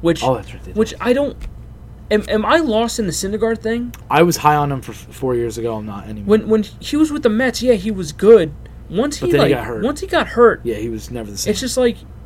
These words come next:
Speaker 1: what is the appeal with this guy?
Speaker 2: I, I know that the Yankees were looking at him for a number three or four guy. I, listen, he helps your rotation. He's
Speaker 1: Sure.
Speaker 2: just not a top two guy.
Speaker 1: Yeah.
Speaker 2: But he can help the back end. I think that was, and I think,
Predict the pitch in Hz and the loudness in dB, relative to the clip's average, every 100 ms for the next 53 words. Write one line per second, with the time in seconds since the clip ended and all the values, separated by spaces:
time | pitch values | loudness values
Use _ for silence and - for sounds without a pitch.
0 | - - 190 311 330 285 202 - 294 320 | -16 -6 0 0 0 0 -2 -2 -2 0
1 | 240 156 147 139 110 135 160 - 143 156 | 0 -4 -8 -6 0 4 4 4 0 4
2 | 165 165 - 131 135 127 139 127 127 127 | 4 4 2 -4 -6 -6 -6 -4 -4 -6
3 | 135 131 131 120 - 123 120 110 104 - | -6 -4 -6 -6 -4 -4 -4 -8 -10 -6
4 | 117 110 - 110 110 117 120 113 - - | -6 -4 -4 -4 -4 -4 -4 -8 -12 -10
5 | 143 147 131 196 165 135 196 175 226 - | -2 -2 6 6 6 2 2 6 6 6
6 | 143 123 110 143 170 - 110 101 - - | 2 -4 -2 0 0 -2 -8 -12 -14 -18
7 | - 175 285 226 - 180 143 - 151 147 | -6 0 6 6 8 6 4 2 2 2
8 | - - 139 120 131 113 185 214 156 117 | -2 -10 -6 -2 -2 0 6 8 8 2
9 | - - - 156 165 147 - 151 131 - | -12 -6 0 2 2 -2 0 2 0 -4
10 | - - 147 113 123 117 - 101 90 85 | -20 -2 0 0 0 -4 -6 -12 -14 -16
11 | - - - 139 190 175 151 147 160 156 | -16 -16 -2 0 2 2 4 4 4 -2
12 | - - - 156 156 143 170 156 | -2 -14 -6 2 4 4 2 0